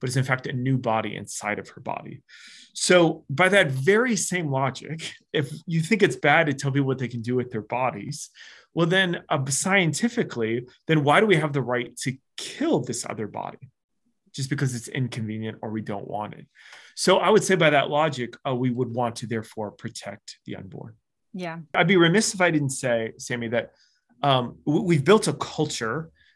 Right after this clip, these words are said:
Speaker 1: through all sorts of things, through promiscuity and pornography and contraception, where we, we've convinced ourselves we should be able to have sex without consequences.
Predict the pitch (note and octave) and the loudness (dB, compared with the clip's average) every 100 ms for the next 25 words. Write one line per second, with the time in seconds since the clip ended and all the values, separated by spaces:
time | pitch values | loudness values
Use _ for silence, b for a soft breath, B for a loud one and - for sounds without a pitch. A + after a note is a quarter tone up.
0 | - D#3 D#3 D#3 D3 D3+ C#3 B2+ C3+ B2+ | 0 4 4 4 0 0 -6 -6 -4 -4
1 | B2+ A#2 - B2+ A#2+ - - C3+ B2+ A#2+ | -4 -8 -6 -6 -4 -4 0 2 2 2
2 | A#2 A2+ b b C3+ - C3 A#2 A2+ A2+ | -2 -4 b b -14 -6 -4 0 -2 -2
3 | A2 - A2+ G#2+ G#2+ A#2 A2 - A2+ - | -6 -4 -4 -4 -6 -10 -10 -8 -8 -8
4 | - A2 - - A2 G#2 F#2 B B - | -6 -6 -6 -12 -12 -12 -14 B B 2
5 | D3+ D3 C#3+ C3+ D3 C3+ C#3+ C#3+ C#3 C#3+ | 6 6 4 0 -2 -4 0 2 2 4
6 | C3+ E3 D#3+ C#3+ B2 - A2+ A2 - C3 | 4 4 2 0 -2 -2 -4 -4 -6 -4
7 | - - C3 C#3 C3 B2+ A#2+ A#2+ - A2 | -4 -2 -2 0 0 -2 0 -2 -2 -8
8 | - - G#2+ G2 - - - - - - | -8 -10 -8 -8 -8 -14 -16 -18 -18 -18
9 | - - | -20 -20